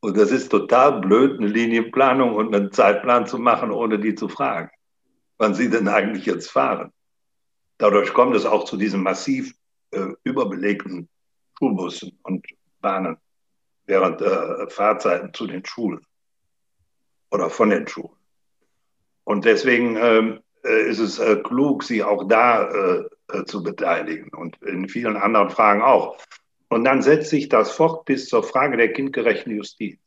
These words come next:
Es gibt ja, äh, sehr bedrückende Studien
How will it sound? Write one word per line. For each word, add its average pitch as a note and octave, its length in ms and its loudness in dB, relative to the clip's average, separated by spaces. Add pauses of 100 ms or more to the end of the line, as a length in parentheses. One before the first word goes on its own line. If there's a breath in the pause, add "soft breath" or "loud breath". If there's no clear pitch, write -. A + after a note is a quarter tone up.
(2000)
Es - 80 -16
gibt - 180 -4
ja, G#2+ 340 2 (600)
äh, D#3+ 220 -4 (720)
sehr A2 200 4
bedrückende G#2 560 0
Studien F2+ 560 -10